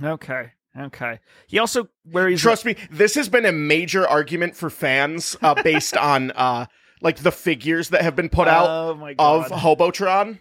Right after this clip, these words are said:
Speaker 1: Okay.
Speaker 2: uh, of Dark of the Moon Megatron, of what color is he supposed to be? Is he supposed to be rusty? Is he supposed to be corroded? Is he supposed to be sil-,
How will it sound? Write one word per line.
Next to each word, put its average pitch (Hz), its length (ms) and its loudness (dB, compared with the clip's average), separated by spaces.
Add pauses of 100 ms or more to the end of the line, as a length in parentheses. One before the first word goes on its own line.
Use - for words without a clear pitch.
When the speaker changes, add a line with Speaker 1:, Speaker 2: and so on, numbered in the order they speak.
Speaker 1:
Okay. 147 260 -8
Speaker 2:
uh, 165 220 4
of 160 320 2
Dark 175 180 2
of 175 80 -4
the 165 60 -10
Moon 185 180 -4
Megatron, 185 600 -2 (500)
of 156 180 2
what 123 340 0
color 180 380 2
is 165 100 -4
he 165 120 -6
supposed 160 360 -2
to - 60 -16
be? 139 140 -4
Is 123 100 -6
he 165 80 -6
supposed 190 300 -4
to 156 40 -18
be 160 140 -2
rusty? 156 480 0
Is 294 160 0
he 175 160 -6
supposed 170 300 -6
to - 40 -20
be 160 80 0
corroded? 156 640 2
Is 170 100 0
he 156 100 -8
supposed 151 340 0
to - 40 -8
be 147 140 -6
sil-, 160 160 0